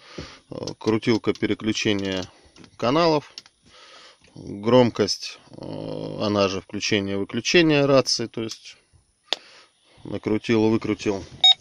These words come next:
И тангета. Тангета идёт с кнопками переключения каналов.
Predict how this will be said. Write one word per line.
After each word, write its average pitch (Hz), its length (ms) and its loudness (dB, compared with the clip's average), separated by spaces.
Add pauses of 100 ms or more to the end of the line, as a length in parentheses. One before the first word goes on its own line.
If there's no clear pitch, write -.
(1500)
И 165 100 2
тангета. 143 640 8 (520)
Тангета 127 560 6
идёт 117 200 4
с - 440 -4
кнопками 113 480 0
переключения 101 720 -2
каналов. 98 420 2